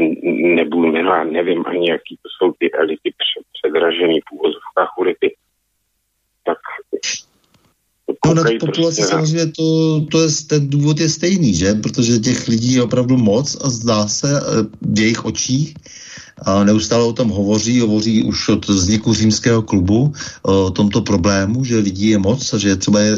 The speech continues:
Speaker 2: nějak, eh, redukovat a teď jenom otázka, jaké že to metody chtějí zvolit.
Speaker 1: Jasně, samozřejmě, mohla to být korona,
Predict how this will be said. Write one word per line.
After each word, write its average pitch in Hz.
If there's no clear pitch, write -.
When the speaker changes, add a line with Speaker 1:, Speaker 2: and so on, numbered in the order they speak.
Speaker 2:
nějak, 107
eh, 98
redukovat 104
a 107
teď 95
jenom 113
otázka, 104
jaké 101
že 110
to 110
metody 110
chtějí 120
zvolit. 110
Speaker 1:
Jasně, -
samozřejmě, 104
mohla -
to -
být 90
korona, 92